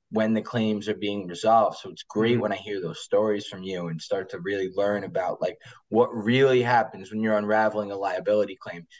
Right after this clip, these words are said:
Speaker 1: 'cause they don't happen that often, but when they happen, they can be very financially impactful.
Speaker 2: Right, right, of course. So what, what kind of advice would you have for somebody who's kind of setting out on a path where,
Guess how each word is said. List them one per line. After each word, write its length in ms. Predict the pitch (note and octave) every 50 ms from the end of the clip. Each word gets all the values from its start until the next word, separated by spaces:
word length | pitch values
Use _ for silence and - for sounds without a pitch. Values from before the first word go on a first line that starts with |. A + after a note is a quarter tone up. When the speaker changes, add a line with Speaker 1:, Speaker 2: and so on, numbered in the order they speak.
| _ _ -
Speaker 1:
'cause 120 | A#2+ A2
they 80 | C3 C3
don't 180 | D3 D3+ D#3
happen 360 | D#3 E3 D#3 F3 E3+ F3+ D3+
that 120 | C#3 B2+ A#2+
often, 400 | C3 D3 E3 E3 - C#3 A2+ G2+
but 80 | G#2+
when 140 | G#2 G#2+ A2+
they 80 | A2+ G#2
happen, 440 | G#2 A#2 A2+ B2 - - A2+ G#2+ G2+
they 140 | G#2 F#2+
can 140 | - - F#2+
be 120 | F2+ G2 G2
very 260 | - A2+ A2+ A2 A2 G#2+
financially 580 | G#2+ G#2+ G2 F#2+ F#2+ F#2+ F#2 - F#2+ F#2 F#2+
impactful. 460 | F#2 - G#2 G2+ G2 - _ - - - - _ _ _ _ _ _ _ _ -
Speaker 2:
Right, 200 | B2 B2+ B2 A#2+ - -
right, 240 | B2 C3 C3 B2 B2
of 80 | A2+
course. 440 | - C#3 C#3 C#3+ B2+ - - - - _ _ _ _ _ _ _ _ _ _ _ _ _ - - _ _ _ _ _ _ _ _ _ _ _ _
So 180 | - - F#3
what, 400 | F3 - C#3+ D#3+ F#3 B3+ - - - _ _ _ _ _ _ _ _ -
what 180 | D3 G#3+ A3+
kind 200 | - - D#4+ F4+
of 100 | A#3 F#3+
advice 420 | F#3+ C#3 A#2+ C3+ C3 B2+ B2+ - -
would 120 | B2+ A2+
you 140 | A#2+ C3 B2
have 300 | A2 A#2 G#2+ A2 A2 -
for 120 | - A2+
somebody 540 | - - A#2+ A2 G#2 G#2 G#2+ G#2+ G#2+ G#2+ A2
who's 460 | G#2 A2 A2+ A2+ A2 A2 A2 - - _ - _ _ _ _
kind 340 | - D3+ C#3 C#3 C#3 C3+ C3+
of 280 | B2+ B2 B2 A#2+ A2 -
setting 440 | - - - D3 C3+ C#3+ C3+ C3+
out 180 | C3+ C3+ C3 C3+
on 140 | C3 B2 B2
a 60 | A2
path 440 | - - - A#2+ A2+ A2 G#2+ - -
where, 600 | A2 A2 A2+ A2+ A2 A2 A2 A2 G#2+ A2 A2 -